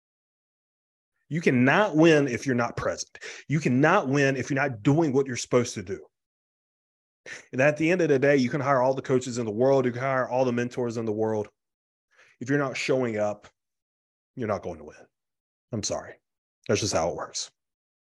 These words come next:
Love you guys. This is coming straight from the heart. That's your motivation for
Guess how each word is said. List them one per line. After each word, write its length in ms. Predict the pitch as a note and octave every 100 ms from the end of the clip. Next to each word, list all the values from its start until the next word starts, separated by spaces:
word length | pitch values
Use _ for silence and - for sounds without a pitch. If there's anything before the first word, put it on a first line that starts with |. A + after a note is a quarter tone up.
| _ _ - - - -
Love 180 | C3+ C#3
you 60 |
guys. 320 | B2+ C3 - - _ _ _ -
This 140 | B2
is 60 | -
coming 180 | E3 D3
straight 220 | D3 -
from 120 | C3
the 60 | A2+
heart. 320 | B2+ B2 - - - _ _ _
That's 240 | C3+ C#3+ C#3
your 80 |
motivation 520 | C3 B2 B2 B2 C3+ A2+
for 420 | A#2+ A#2 A2+